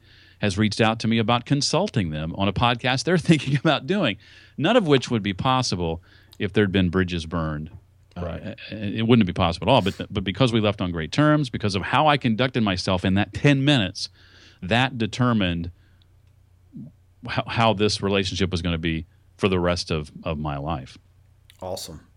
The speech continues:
Speaker 2: I mean, this, this is just, I mean, Jeff, this is just awesome stuff because I think that's, y-,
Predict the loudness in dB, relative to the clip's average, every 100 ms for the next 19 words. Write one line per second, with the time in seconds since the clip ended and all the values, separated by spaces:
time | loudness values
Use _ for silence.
0 | 0 2 2 0 -4 2 2 4 2 0
1 | 0 2 2 2 4 4 4 -2 -4 -6
2 | -2 0 0 -2 -4 0 0 0 -8 -6
3 | -4 0 0 4 4 2 0 -6 -20 -18
4 | -16 -16 -18 -20 _ -20 -20 _ _ _
5 | -20 _ -18 -18